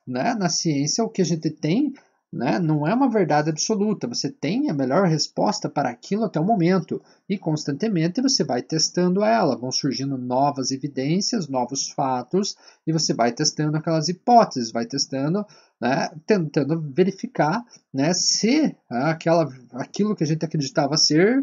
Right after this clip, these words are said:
não é outra coisa, ou verificando se aquilo que a gente acreditou até agora está errado ou está certo.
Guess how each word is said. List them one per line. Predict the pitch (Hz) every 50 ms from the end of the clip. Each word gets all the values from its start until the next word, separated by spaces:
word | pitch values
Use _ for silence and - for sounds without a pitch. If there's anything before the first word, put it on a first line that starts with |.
| 277 - - _ _ _
não | - 156 160 180 208 226 202 185
é | 202 233 247 226 185 175
outra | 180 185 185 - - 196
coisa, | - - 202 233 233 180 120 117 107 - _ _ _ _ _
ou | - 131 151 151 135 113 - _ _ _ _ _ _ _ _ _ _ _ _ _ _ _ - _ _ -
verificando | 135 123 156 160 185 175 - 180 156 - 175 196 233 240 196 135 - - - - - - - -
se | - - 151
aquilo | - - 208 220 214 -
que | - 156
a |
gente | 156 160 151 156
acreditou | 151 - 156 143 139 139 - 151 139
até | 139 180 175
agora | 165 165 160 156 165 202 233 254 254 - 147 160 156
está | 147 151 - - 151 131
errado | 117 - - 147 180 208 202 170 160 151
ou | 139 135
está | 135 139 - 135
certo. | 135 - - 185 170 156 143 120 - - -